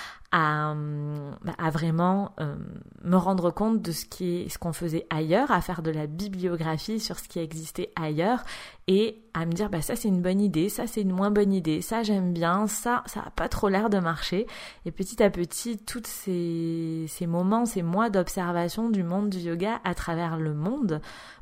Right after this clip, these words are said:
m'ont permis de construire un petit peu plus ce que j'avais envie de faire dans ma tête, sachant que quand je suis partie en voyage, j'avais vraiment l'intention de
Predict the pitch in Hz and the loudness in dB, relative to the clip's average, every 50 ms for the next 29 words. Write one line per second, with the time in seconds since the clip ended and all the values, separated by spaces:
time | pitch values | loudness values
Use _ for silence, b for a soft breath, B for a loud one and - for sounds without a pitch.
0 | - 196 196 196 190 202 185 185 190 226 254 233 214 202 - - 214 196 185 - | 0 2 2 4 4 4 4 4 4 2 2 0 -2 -4 -2 0 0 0 0 -2
1 | - - 240 208 196 185 175 - - - - 180 175 - - - 233 214 - - | -4 -4 -2 0 0 0 0 -4 -8 -8 -8 -8 -6 -6 -8 -6 -6 -6 -6 -6
2 | - 190 170 180 175 170 175 165 160 165 160 - - - 185 185 185 175 170 165 | -6 -4 -2 -2 0 0 -2 -2 -4 -6 -8 -8 -4 -4 -2 0 0 0 0 0
3 | 165 160 170 - - 190 190 - - - - - 185 185 - 247 254 262 233 - | -2 -4 -6 -6 -8 -8 -8 -8 -8 -6 -4 -4 -4 -2 -2 -2 -2 -2 -2 -2
4 | 202 185 - - _ B B B B B B B B B - - 190 190 180 - | -2 -4 -4 -8 _ B B B B B B B B B -4 0 0 0 0 0
5 | - - 175 170 - - 196 190 180 165 156 156 160 190 220 233 240 233 - - | -2 -2 -2 0 0 0 0 2 2 2 0 0 0 0 0 0 -2 -2 -4 -6
6 | 175 185 170 156 160 160 160 170 160 165 196 220 226 196 175 175 - 175 170 170 | -4 -4 -2 -2 -2 -2 -2 -2 0 2 2 4 4 2 2 0 -2 -2 -2 -2
7 | 156 - - 196 202 220 226 226 226 - 175 160 175 175 185 190 - | -4 -4 -4 -2 -2 0 -2 -2 -4 -6 -6 -4 -2 -2 -2 -2 -4